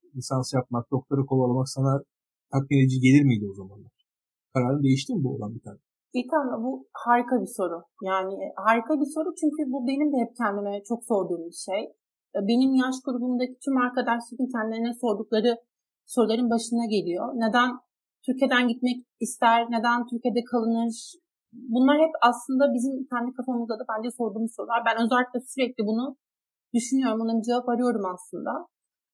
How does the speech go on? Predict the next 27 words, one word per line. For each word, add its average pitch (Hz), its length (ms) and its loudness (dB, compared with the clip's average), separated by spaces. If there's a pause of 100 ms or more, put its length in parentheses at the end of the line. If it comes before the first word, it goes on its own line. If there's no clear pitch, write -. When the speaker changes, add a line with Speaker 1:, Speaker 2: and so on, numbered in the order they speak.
Speaker 2:
Ama 359 180 6 (160)
kişisel - 360 -2
olarak 302 360 6
şunu 339 220 2
fark 214 320 4
ettim. - 260 -6 (180)
Yani 247 400 0 (200)
eğer 277 240 6 (140)
Türkiye 302 360 6 (680)
hatta - 380 -2
her 269 140 6 (100)
şey 294 100 4
harika 240 360 2
gidiyor 233 300 0
olsaydı 226 440 -4
da, 226 80 0 (120)
Türkiye'de 220 340 -4
her 226 200 -2
şey 226 100 -6
mükemmel 220 460 -2
oluyor 226 280 0
olsaydı 226 520 -2
da 202 100 4 (340)
bir 262 140 2
başka 269 340 4 (100)
ülkede 269 480 4
neler 269 260 2